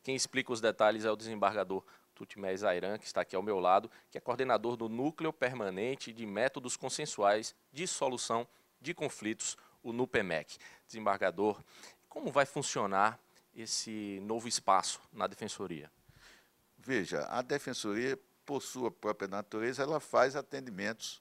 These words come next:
Speaker 2: não é, cotidianos, não é, é, para que as ações, eventualmente, sejam aju-, aju-, ajuizadas, né? A ideia é que a gente se antecipe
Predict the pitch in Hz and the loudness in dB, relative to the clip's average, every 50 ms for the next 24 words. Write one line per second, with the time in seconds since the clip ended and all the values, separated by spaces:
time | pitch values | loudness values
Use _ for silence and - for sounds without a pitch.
0 | _ _ - 80 87 90 107 143 170 _ _ _ - - - - - _ _ - | _ _ -10 -8 -6 -4 -4 -4 -6 _ _ _ -20 -20 -20 -20 -20 _ _ 0
1 | - 127 127 - - - 139 135 127 127 117 101 95 101 113 123 139 160 175 - | 2 2 2 2 -2 -16 -16 -12 -6 -2 0 2 2 2 0 -2 -4 -6 -6 -6
2 | - - - - - _ - 85 85 87 - - - _ _ _ - - - - | -8 -10 -12 -16 -20 _ -12 -10 -10 -8 -10 -12 -16 _ _ _ -20 -20 -20 -20
3 | _ _ _ - - 82 85 85 82 82 80 80 76 73 73 69 - _ _ _ | _ _ _ -10 -6 -4 -2 -2 -2 -2 -2 -2 -2 -4 -6 -8 -10 _ _ _
4 | _ _ - - 127 127 131 127 - - 131 131 131 113 135 123 117 - - 95 | _ _ 2 6 8 8 8 6 4 -2 0 0 2 4 4 2 2 2 -6 -6
5 | 92 95 98 90 - - - 92 87 98 98 92 120 120 127 127 127 - - - | -6 -6 -6 -6 -6 -4 -4 -2 -2 -4 -4 -4 -4 -4 -4 -6 -8 -8 -8 -6
6 | 127 139 135 151 143 143 156 160 - - 98 104 101 101 - - 92 92 92 113 | -6 -4 -4 -2 -4 -4 -4 -6 -4 0 0 0 0 -2 -6 -6 -6 -4 -4 -6
7 | 113 87 80 71 - - - - - 85 107 139 - _ _ _ - - - - | -6 -4 -4 -6 -6 -6 -12 -14 -10 -8 -8 -8 -8 _ _ _ -20 -20 -20 -20
8 | - - - - - - - 123 135 139 143 127 117 147 151 175 180 165 160 - | -20 -20 -20 -20 -8 0 4 4 4 4 2 0 2 2 4 4 4 2 0 0
9 | - 165 151 131 123 151 151 151 - - - - 160 156 147 - 160 143 - - | 0 -2 -2 -2 0 -2 -2 -2 -4 -6 -4 -4 -4 -4 -2 -2 -4 -4 -4 -6
10 | - - - _ - - - | -10 -12 -14 _ -20 -20 -20